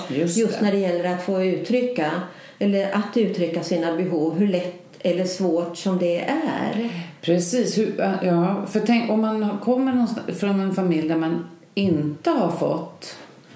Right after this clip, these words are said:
Speaker 1: uttrycka sina behov, utan man har anpassat sig efter föräldrars behov eller syskons eller familjens behov, eh, och att det är en sån kultur, då, då vet man ju inte riktigt hur man ska göra. Än om man kommer från där man,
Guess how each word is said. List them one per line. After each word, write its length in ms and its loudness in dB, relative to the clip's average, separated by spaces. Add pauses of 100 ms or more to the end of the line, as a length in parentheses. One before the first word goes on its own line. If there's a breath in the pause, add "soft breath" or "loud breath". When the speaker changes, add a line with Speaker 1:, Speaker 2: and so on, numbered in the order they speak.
Speaker 1:
uttrycka 520 0
sina 240 0
behov, 520 0
utan 380 0
man 160 0
har 60 0
anpassat 640 -2
sig 200 0
efter 400 -2
föräldrars 520 0
behov 280 0
eller 120 -2
syskons 580 -2
eller 120 0
familjens 880 0
behov, 540 0 (800 loud breath)
eh, 180 0
och 180 0
att 100 0
det 100 4
är 40 4
en 80 0
sån 280 0
kultur, 520 0
då, 220 -2 (460)
då 100 2
vet 260 0
man 100 2
ju 60 2
inte 140 2
riktigt 300 -2
hur 60 -2
man 120 -4
ska 160 -4
göra. 520 0
Än 140 2
om 80 2
man 180 0
kommer 460 0
från 260 0
där 140 0
man, 100 2